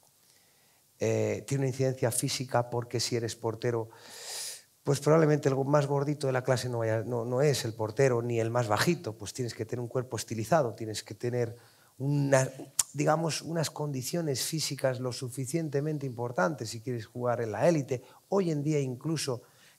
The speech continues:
cada vez más exigentes esas condiciones, porque ahora, en mi época, hemos jugado porteros de uno ochenta, muchos.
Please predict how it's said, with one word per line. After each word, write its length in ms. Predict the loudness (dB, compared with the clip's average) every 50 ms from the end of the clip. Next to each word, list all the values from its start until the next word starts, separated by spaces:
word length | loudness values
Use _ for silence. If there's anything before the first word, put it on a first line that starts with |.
| _ 4
cada 320 | 6 8 8 8 8 6
vez 220 | 6 4 2 2 4
más 260 | 4 4 4 4 4
exigentes 640 | 2 2 2 0 0 0 2 0 0 0 0 -2 -2
esas 220 | -2 -2 -4 -4 -4
condiciones, 680 | -4 -4 -4 -4 -2 0 2 2 2 2 0 -2 -6
porque 300 | -8 -12 -10 -8 -6 -4
ahora, 380 | -2 -2 0 0 -2 -2 -4 -10 -20 -20 -20 -20 _ -6
en 40 | -2
mi 100 | 0 0
época, 300 | 2 0 0 0 2 2
hemos 180 | 2 0 -2 -2
jugado 260 | 2 2 2 4 2
porteros 420 | 0 -4 -2 -2 -4 -2 -2 -4
de 60 | -4
uno 140 | -4 -2 -4
ochenta, 400 | -4 -2 -2 -4 -2 0 0 0
muchos. 520 | 0 -2 -4 -6 -8 -10 -10 -12 -14 -18